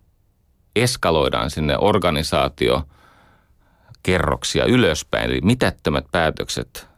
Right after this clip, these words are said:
ikään kuin delegoidaan johdolle, että johto päättää, kuinka lyhyeksi lyijykynät kirjoitetaan ennen kuin investoidaan uusiin, niin sehän on surkea yritys. Mitä suurempi satraappi tarvitaan tekemään pieni päätös, sitä surkeampi yritys.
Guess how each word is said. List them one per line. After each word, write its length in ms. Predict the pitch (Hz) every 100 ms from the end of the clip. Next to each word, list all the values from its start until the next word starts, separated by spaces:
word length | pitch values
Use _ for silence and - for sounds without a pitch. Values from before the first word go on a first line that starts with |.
| _ _ _ -
ikään 240 | - 73
kuin 120 | 85
delegoidaan 560 | 92 95 82 65 69 78
johdolle, 540 | 107 98 80 53 50
että 160 | - -
johto 320 | 110 85 -
päättää, 420 | - 71 - 67
kuinka 340 | - 95 80 80
lyhyeksi 440 | 87 80 60 -
lyijykynät 480 | 87 78 - 50 -
kirjoitetaan 540 | - 69 - - - 60
ennen 160 | 60
kuin 200 | - 57
investoidaan 440 | 65 - - - 80
uusiin, 360 | 87 - 60
niin 120 | 64 - - - -
sehän 180 | - 139
on 80 | 92
surkea 380 | 127 95 - 64
yritys. 400 | 65 - - - _ - _ _ _ - - - - - _
Mitä 340 | - 107 120 101
suurempi 680 | - 143 160 120 85 73
satraappi 760 | 76 95 110 - 101 85 - 92
tarvitaan 560 | - 90 80 73 80 73
tekemään 420 | 80 82 82 78
pieni 380 | 107 107 78 69
päätös, 560 | 87 92 85 - 73
sitä 220 | - -
surkeampi 640 | 80 95 78 71 67 64 -
yritys. 640 | 107 90 73 - - -